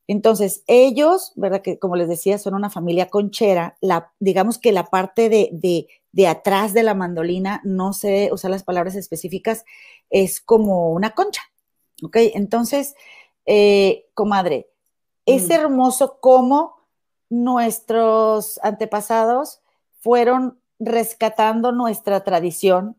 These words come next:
Speaker 1: porque de ahí, por ejemplo, de, de la danza azteca provienen,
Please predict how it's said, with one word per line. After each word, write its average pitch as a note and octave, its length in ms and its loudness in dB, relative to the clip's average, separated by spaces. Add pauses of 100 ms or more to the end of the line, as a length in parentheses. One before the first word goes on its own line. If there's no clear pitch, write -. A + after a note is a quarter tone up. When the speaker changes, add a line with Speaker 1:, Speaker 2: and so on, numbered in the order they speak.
(260)
Speaker 1:
porque F#3+ 380 0
de G3+ 220 4
ahí, G3 260 6
por F#4+ 160 2
ejemplo, G#3 500 0
de, F#3+ 360 -2
de F#3+ 140 -2
la E3+ 120 0
danza A3+ 280 2
azteca A3 680 -2
provienen, G#3 720 0